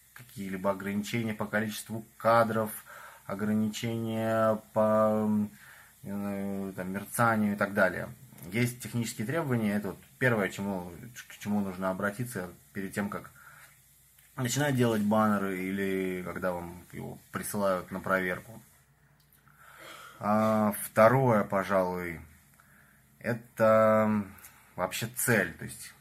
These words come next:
где этот баннер будет размещён, какая это будет рекламная сеть или что это будет за сайт. Вот. И, и ш-, и что, как бы, какая цель размещения, задача у этого баннера? Он должен, э,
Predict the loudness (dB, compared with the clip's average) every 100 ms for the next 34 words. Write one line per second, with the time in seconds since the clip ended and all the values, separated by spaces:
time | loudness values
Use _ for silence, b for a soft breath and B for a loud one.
0 | -20 -18 -2 2 2 2 0 2 2 0
1 | -2 -4 -4 -4 -6 -6 -6 -8 -8 -10
2 | -2 2 4 2 -2 -6 -6 -6 -6 -2
3 | 0 0 -2 -4 -6 -8 -12 -8 -6 -6
4 | -6 -6 -4 -2 -4 0 0 -2 -8 _
5 | -20 _ _ _ -20 -20 -18 -10 -10 -10
6 | -14 B B B B B -14 -14 -8 -6
7 | -6 -6 -6 0 2 4 2 0 -4 -8
8 | -6 -4 -4 0 2 2 0 -2 -2 -4
9 | -6 -6 -6 -2 0 2 0 -2 -10 -10
10 | -10 -4 -2 -2 -4 -4 -2 -2 0 0
11 | 0 0 0 -2